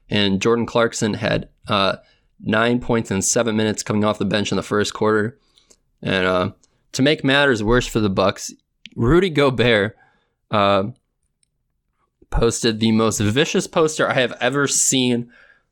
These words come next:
on Giannis. So, um, I know on this podcast before, I maybe have, have come out, I don't know. I hope I haven't, it hasn't come off this way <laughs> as I,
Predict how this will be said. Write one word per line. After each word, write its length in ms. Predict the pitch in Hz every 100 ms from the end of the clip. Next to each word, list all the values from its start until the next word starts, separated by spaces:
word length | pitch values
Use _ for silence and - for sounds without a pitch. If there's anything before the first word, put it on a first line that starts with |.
| _ _
on 360 | 107 110 110 104
Giannis. 920 | 104 101 98 87 90 - - - -
So, 500 | - - 101 98 - _ _ _
um, 360 | 113 98 92 98 _ - - _
I 80 | -
know 220 | 202 220 -
on 140 | 170
this 140 | 156
podcast 440 | 151 147 147 131 127
before, 320 | 120 - 120
I 40 |
maybe 300 | 113 127 123
have, 260 | 117 110 - - - - _
have 360 | 117 110 -
come 240 | - 131 117
out, 340 | 113 107 - _ _ _ _ _ _ - _ _ _ _ _ _ -
I 80 | 175
don't 140 | 147
know. 160 | 107 95
I 100 | 151
hope 440 | 147 208 196 196
I 120 | 151
haven't, 600 | 131 143 131 117 107 - _ _ _ _ -
it 140 | 131
hasn't 280 | 139 123 107
come 140 | 113
off 240 | 101 101 -
this 260 | 95 -
way 360 | - - - - _ - - 170 110
<laughs> 580 | 160 156 156 151 - _
as 320 | - 120 120
I, 220 | 113 110